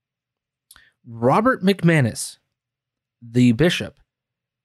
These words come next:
for Worcester, Massachusetts, issued the decree on Thursday saying,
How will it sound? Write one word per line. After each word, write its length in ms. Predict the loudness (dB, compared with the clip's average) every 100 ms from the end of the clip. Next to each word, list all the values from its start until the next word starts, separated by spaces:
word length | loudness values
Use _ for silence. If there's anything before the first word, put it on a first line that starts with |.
| _
for 160 | -2 0
Worcester, 520 | 2 0 0 -4 -4
Massachusetts, 800 | -4 -6 -10 -8 -8 -8 -12 -12 -4
issued 440 | -2 -2 -4 -4
the 140 | -6 -4
decree 360 | -4 -4 -2 0
on 140 | -2
Thursday 380 | 0 0 0 -6
saying, 520 | -4 -2 0 -2 -6